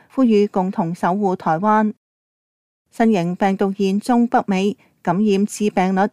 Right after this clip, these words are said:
高達百分之七十。乾淨世界同 YouTube 嘅朋友，大家好，歡迎收睇每日要聞，我係黃容。今日係二月一號星期六，下面係詳細內容。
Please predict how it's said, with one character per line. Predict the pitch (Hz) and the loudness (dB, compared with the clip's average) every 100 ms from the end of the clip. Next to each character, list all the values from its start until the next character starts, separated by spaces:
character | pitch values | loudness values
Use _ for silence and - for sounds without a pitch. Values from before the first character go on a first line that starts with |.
| _ | _
高 | - 226 | -2 0
達 | 196 170 | 0 -2
百 | - 196 | -4 -4
分 | 185 180 | -4 -4
之 | 226 220 | -2 -2
七 | - 233 | 0 -4
十。 | - 196 - _ _ _ _ _ _ | 0 -2 -2 _ _ _ _ _ _
乾 | - 320 | 0 2
淨 | 262 208 | 2 0
世 | - 226 | 0 0
界 | 214 | 2
同 | 214 208 175 | 0 -2 0
YouTube | 233 240 254 247 | 0 0 -2 0
嘅 | 226 202 | 2 0
朋 | 202 180 | 0 -4
友， | 165 165 | -2 -4
大 | 196 190 | -2 -2
家 | 240 | 0
好， | 226 190 214 - _ | 0 0 -2 -6 _
歡 | 254 | 0
迎 | 240 175 | 2 0
收 | - 240 | -2 -2
睇 | 220 190 | -2 -2
每 | 202 190 | -2 0
日 | 190 - | -2 -2
要 | 208 | -2
聞， | 202 165 - _ | 0 -2 -6 _
我 | 175 190 | -4 -2
係 | 208 180 | 0 -2
黃 | 165 165 | -2 -2
容。 | 170 170 - - _ | -2 -2 -8 -20 _
今 | - 220 | -2 0
日 | |
係 | 190 | 2
二 | 190 185 185 185 | 2 0 0 0
月 | 190 - | -2 0
一 | 226 | -2
號 | 208 190 | 0 -4
星 | - 247 | -4 -2
期 | 170 | 0
六， | 185 - _ _ | -2 -4 _ _
下 | 196 | -2
面 | 180 175 | -2 0
係 | 196 175 | -2 -2
詳 | - 160 | -4 -4
細 | - 190 | -2 -2
內 | 185 175 175 | -2 -2 0
容。 | 165 | -2